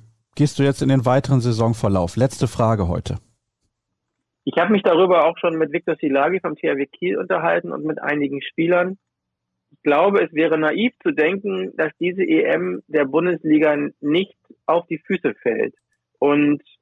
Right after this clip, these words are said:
Speaker 2: ich glaube, die Geschehnisse mit ja weit über hundert Fällen mittlerweile bei der E M und auch mit der Art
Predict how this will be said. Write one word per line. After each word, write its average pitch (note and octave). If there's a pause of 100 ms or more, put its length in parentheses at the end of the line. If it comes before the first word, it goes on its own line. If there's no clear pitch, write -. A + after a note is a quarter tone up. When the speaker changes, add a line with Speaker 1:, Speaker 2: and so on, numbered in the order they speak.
(240)
Speaker 2:
ich C#3+
glaube, F3
die D3+
Geschehnisse F#3
mit D#3
ja C3
weit F#3+
über F3
hundert F3+
Fällen F3
mittlerweile B2+ (140)
bei C3
der C3+
E C3+
M D3+ (680)
und C3+
auch D3
mit D#3
der D#3
Art F3